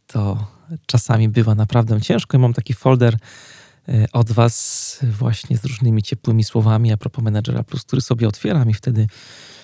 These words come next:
jest mi dużo łatwiej. E,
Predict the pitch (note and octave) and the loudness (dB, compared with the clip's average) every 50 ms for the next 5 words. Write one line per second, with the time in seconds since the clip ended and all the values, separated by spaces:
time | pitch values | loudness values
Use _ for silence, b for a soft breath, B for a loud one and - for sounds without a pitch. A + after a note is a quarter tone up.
0 | B B - A#2+ A#2 A2 - - - A2 A2 A2 A#2 A2 G#2 A2 G#2+ G#2 G2+ G2 | B B 0 0 0 0 0 -2 -2 0 0 0 0 0 2 2 4 4 2 0
1 | G2 B B B B B - - G2+ G#2 - - - D#3 B2 - _ B B B | -2 B B B B B -4 -4 -4 -4 -6 -10 -14 -14 -16 -16 _ B B B
2 | B B B B B B B B B B B B B B - A#2+ A#2 A#2 A#2 A2+ | B B B B B B B B B B B B B B 2 4 6 6 6 6